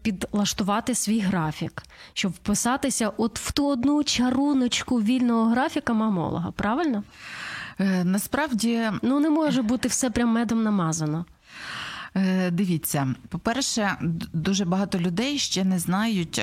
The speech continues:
Speaker 2: а, про те, що ми більше не прикуті до свого місця проживання. Тобто, якщо ви там зареєстровані, наприклад, е, не знаю, в Запоріжжі, а зараз проживаєте в Києві,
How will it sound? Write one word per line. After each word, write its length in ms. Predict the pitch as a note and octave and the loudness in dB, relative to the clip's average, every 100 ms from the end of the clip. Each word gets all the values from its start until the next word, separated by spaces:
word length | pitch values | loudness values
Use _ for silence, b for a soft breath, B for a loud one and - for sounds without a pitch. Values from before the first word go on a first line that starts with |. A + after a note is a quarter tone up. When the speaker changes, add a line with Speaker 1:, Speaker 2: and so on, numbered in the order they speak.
| - | -2
Speaker 2:
а, 60 | E3+ | -4
про 200 | - F3+ | -2 -4
те, 280 | - G3+ G#3+ | -2 -2 0
що 560 | - - F3 F3+ F3 B B B B - | -2 -2 0 2 0 B B B B -2
ми 120 | E3+ | 0
більше 460 | F3+ G3 - F3+ - | 2 0 0 -2 0
не 200 | F3 G3 | 0 0
прикуті 600 | - F3 - A3 A#3+ F#3 | -2 -4 -2 -2 0 0
до 160 | D#3+ | 0
свого 400 | E3 - D#3+ G3 | -2 -2 0 0
місця 340 | G3 E3 D#3+ E3+ | 2 0 0 -6
проживання. 800 | - E3 C#3 C#3 B2+ A2 A2+ - D#3 - - | -2 -2 0 0 0 0 0 -2 -6 -10 -10
Тобто, 260 | D#3 - D#3+ | -8 -4 -2
якщо 280 | - G3 | -2 -2
ви 100 | E3+ | -2
там 200 | E3 D#3+ | 0 0
зареєстровані, 880 | D3+ E3+ E3+ F3+ - F#3 E3+ D3+ D3 | 0 0 0 0 -2 -2 0 0 2
наприклад, 760 | D3 D3 - E3 D#3+ D3 C#3 - | 0 0 -2 -4 -2 -2 -2 -2
е, 160 | D3 C#3 B B B | -2 -4 B B B
не 80 | D#3 | 0
знаю, 260 | D3+ D3 | 2 0
в 40 | D3 | 0
Запоріжжі, 720 | F3+ E3+ F#3+ D#3 C3+ B2+ C3 | -2 0 -2 0 0 0 -2
а 100 | - | -2
зараз 300 | D#3 E3+ E3 | 0 0 -2
проживаєте 760 | - D#3 D#3+ D#3+ E3 E3 E3 G3 | -2 -2 0 0 0 0 0 -2
в 80 | G3+ | -2
Києві, 480 | F4 F4 G#3+ G#3 | -2 0 2 0